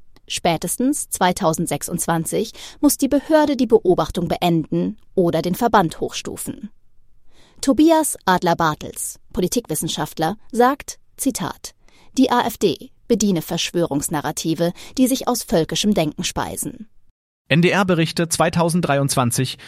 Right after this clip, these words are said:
Speaker 2: nennen mutmaßliche rechtsextreme Verbindungen von Fraktionsmitarbeitern. Beim Neujahrsempfang des A-F-D-Kreisverbands Nordheim wurde Thüringens Landesvorsitzender Björn Höcke als Preisträger geehrt.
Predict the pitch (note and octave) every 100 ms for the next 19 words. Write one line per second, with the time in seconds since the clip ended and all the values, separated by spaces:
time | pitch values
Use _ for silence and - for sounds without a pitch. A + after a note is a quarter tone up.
0 | - - B2+ C#3 D3+ C#3+ F#3 E3 C#3 C3
1 | D3 D#3+ C#3 C3+ - C#3+ - C#3 C3+ D3+
2 | C#3+ D3+ A#2+ A2 G#2+ - - - - B2
3 | - B2+ - D#3+ - A2 F#2+ F2 F2 F2
4 | F#2 _ _ _ _ _ _ - A#2 A2+
5 | B2+ E3+ B2+ - C3+ - C#3+ D#3 - A2+
6 | G#2 A2+ C3+ C#3 B2+ B2+ - C3 C3 C3+
7 | B2+ A#2 A2+ A#2+ B2+ D#3 - _ _ _
8 | B2+ C#3+ C#3 E3 E3+ E3+ E3 C#3 B2+ C#3
9 | - D3 C#3+ - D#3 C#3+ C#3 C3+ B2 C3
10 | B2+ B2+ G#2 D#2 - - - - - B2
11 | - G#2+ G2+ F#2 G#2 E2 D#2